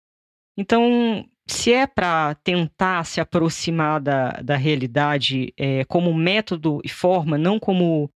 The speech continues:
possibilidade, porque a gente já colocou aqui que é uma utopia, mas como método, né, o, aquele autor no-, norueguês, Knausgaard, faz isso, né? Ele, ele amplia, ele vai trabalhando,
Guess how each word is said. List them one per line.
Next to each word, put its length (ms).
possibilidade, 720
porque 100
a 60
gente 180
já 80
colocou 280
aqui 180
que 100
é 20
uma 100
utopia, 360
mas 140
como 180
método, 520
né, 240
o, 580
aquele 220
autor 240
no-, 320
norueguês, 840
Knausgaard, 640
faz 260
isso, 260
né? 200
Ele, 320
ele 180
amplia, 720
ele 180
vai 200
trabalhando, 840